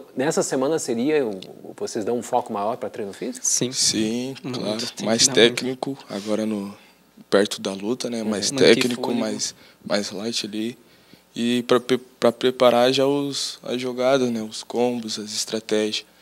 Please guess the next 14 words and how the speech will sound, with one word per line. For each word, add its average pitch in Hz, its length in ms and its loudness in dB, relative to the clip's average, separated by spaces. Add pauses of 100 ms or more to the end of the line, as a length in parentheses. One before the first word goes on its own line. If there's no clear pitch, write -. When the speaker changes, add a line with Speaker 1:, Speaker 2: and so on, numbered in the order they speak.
Speaker 1:
Legal. 90 440 -12 (520)
Bom, - 300 4
para, 269 420 6
se, - 220 -2
ah, 156 380 4
vocês 156 280 4
chegando, 202 440 6
essa 175 240 8
semifinal 202 500 6
acontece, 175 500 0
é, 143 160 6
sábado 190 600 6
e 175 80 6
domingo. 123 480 0